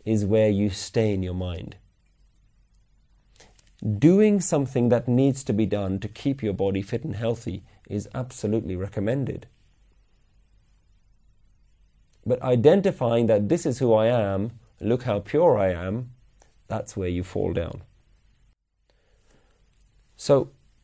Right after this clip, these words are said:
what do we mean by this purity of body, this virgin-like purity? Think about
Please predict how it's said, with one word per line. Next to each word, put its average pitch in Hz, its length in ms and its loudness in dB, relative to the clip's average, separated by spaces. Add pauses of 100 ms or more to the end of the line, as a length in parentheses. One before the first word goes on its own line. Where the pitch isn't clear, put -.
what 127 240 2
do 185 80 0
we 170 160 0
mean 131 540 2
by 98 160 0
this 110 320 -4 (320)
purity 127 520 4
of 92 140 2
body, 101 220 8
this 107 460 0 (500)
virgin-like 101 920 -2
purity? 104 720 -4 (2500)
Think 156 260 -2
about 160 320 -6